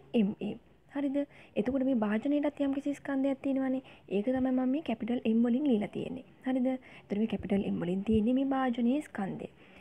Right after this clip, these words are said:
එතකොට එයා එම් වන් කියලා තියෙන්නේ පළවෙනි අවස්ථාවේදී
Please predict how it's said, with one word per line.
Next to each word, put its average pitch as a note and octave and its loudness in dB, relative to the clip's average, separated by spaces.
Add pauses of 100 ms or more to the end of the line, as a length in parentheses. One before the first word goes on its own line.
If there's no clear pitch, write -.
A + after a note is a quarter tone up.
එතකොට B3 0
එයා C4 0
එම් G3 2
වන් C#4 2
කියලා C4+ 0
තියෙන්නේ A#3+ 2
පළවෙනි B3+ 0
අවස්ථාවේදී B3 -2